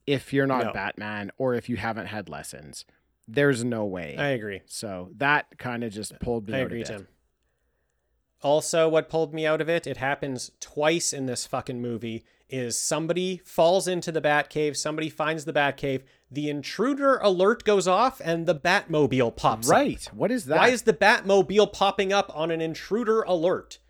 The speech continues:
Speaker 2: It should not
Speaker 1: What
Speaker 2: be
Speaker 1: is that
Speaker 2: doing that.
Speaker 1: intruder alert even saying? Because it's not saying intruder alert. It's saying something like, it's like,
Speaker 2: I know.
Speaker 1: "Intruder, intruder."
Speaker 2: It's like
Speaker 1: It's like, what?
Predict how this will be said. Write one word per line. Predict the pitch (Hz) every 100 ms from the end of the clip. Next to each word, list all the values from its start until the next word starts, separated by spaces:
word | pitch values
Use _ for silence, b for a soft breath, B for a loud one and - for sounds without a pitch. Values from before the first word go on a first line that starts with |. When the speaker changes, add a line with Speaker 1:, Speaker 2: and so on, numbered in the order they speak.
| _
Speaker 2:
It | 156
should | - 175 139
not | 139 175
Speaker 1:
What | 247
Speaker 2:
be | 240
Speaker 1:
is | 170
that | 247
Speaker 2:
doing | 233
that. | 185
Speaker 1:
intruder | - 175 185
alert | 147 139 151
even | 156 131
saying? | 110 - 143 98
Because | 107 135 127
it's | 120
not | 139 151 -
saying | - 160 160
intruder | 127 - 156 143 117
alert. | 104 139 95
It's | 113
saying | - 139 151
something | - 156 156
like, | 131 b b
it's | 131
like, | 151
Speaker 2:
I | 147
know. | 151 151
Speaker 1:
"Intruder, | 147 95 92 175 175 175 175 170 135 139 156 131 139 110 117 104 78 b b -
intruder." | 135 143 - 156 160 165 165 160 156 -
Speaker 2:
It's | 143
like | 156 147
Speaker 1:
It's | 135 117 117 107 92 80 87
like, | 110
what? | 82 147 240